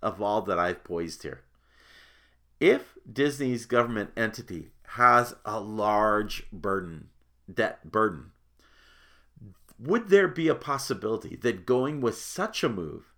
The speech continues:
could be ultimately in their best interest? Perhaps this would allow Disney to dump some of its overhead. After all, Disney has a lot of folks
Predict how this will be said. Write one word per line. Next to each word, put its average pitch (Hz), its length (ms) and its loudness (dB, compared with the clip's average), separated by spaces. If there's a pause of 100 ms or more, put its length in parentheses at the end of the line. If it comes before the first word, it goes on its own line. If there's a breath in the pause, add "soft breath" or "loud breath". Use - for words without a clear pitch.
(300)
could 139 240 -8
be 151 280 -2 (200)
ultimately 143 840 -6 (200)
in 160 160 -6
their 160 160 0
best 156 500 0
interest? - 540 -12 (540 soft breath)
Perhaps 320 300 -2
this 233 200 0
would 196 160 8
allow 202 300 8
Disney 180 460 2
to 190 180 2
dump - 580 2
some 110 300 -4
of 98 120 -8
its - 180 -2
overhead. 92 440 -2
After 120 400 2
all, 131 280 4 (420 loud breath)
Disney 127 340 0
has 110 500 -2
a 101 140 -8
lot 90 400 2
of 85 100 -4
folks - 460 -12